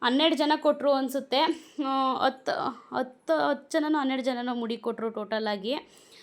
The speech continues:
ಆ, ನಮ್ಮ ಅತ್ತೆ, ನಮ್ಮ ಮಾವ, ನಮ್ಮ ಯಜಮಾನ್ರವ್ರ ಅತ್ತೆ, ನನ್ನ ಮಕ್ಕಳು, ನಮ್ಮ ಯಜಮಾನ್ರು, ನನ್ನ ಮೈದ,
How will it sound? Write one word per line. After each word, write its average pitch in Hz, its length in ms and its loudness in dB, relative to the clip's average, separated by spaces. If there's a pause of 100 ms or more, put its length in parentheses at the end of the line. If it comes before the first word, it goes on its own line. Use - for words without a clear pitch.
(200)
ಆ, 269 120 2
ನಮ್ಮ 240 200 0
ಅತ್ತೆ, 226 460 -4
ನಮ್ಮ 220 260 -4
ಮಾವ, 214 300 0 (1040)
ನಮ್ಮ 233 160 0
ಯಜಮಾನ್ರವ್ರ 208 540 -2
ಅತ್ತೆ, 208 420 -4
ನನ್ನ 208 340 -4
ಮಕ್ಕಳು, 214 360 -4
ನಮ್ಮ 208 180 -2
ಯಜಮಾನ್ರು, 208 560 -4
ನನ್ನ 208 240 -4
ಮೈದ, 202 280 -4